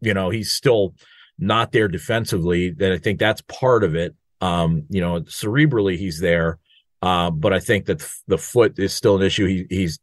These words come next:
dealing with back spasms that we saw, uh, in the Ohio State game on Sunday. And he said that's been an ongoing issue since last year at times.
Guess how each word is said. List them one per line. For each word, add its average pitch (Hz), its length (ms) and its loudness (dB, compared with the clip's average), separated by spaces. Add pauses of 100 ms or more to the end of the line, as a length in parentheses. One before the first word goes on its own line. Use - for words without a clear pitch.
dealing 98 300 2
with 82 140 -4
back 107 300 0
spasms 101 640 -2
that 95 80 -6
we 90 80 -8
saw, 95 440 4 (440)
uh, 90 260 2
in 101 100 0
the 95 100 0
Ohio 92 260 2
State 110 320 0
game 101 220 0
on 87 140 -4
Sunday. 95 500 4
And 87 380 -2
he 117 120 -6
said 104 240 2
that's 101 220 0
been 98 140 -2
an 90 140 -6
ongoing 101 480 2
issue 95 220 2
since 80 260 -4
last 92 420 0
year 101 240 4
at 87 120 -8
times. 85 500 -4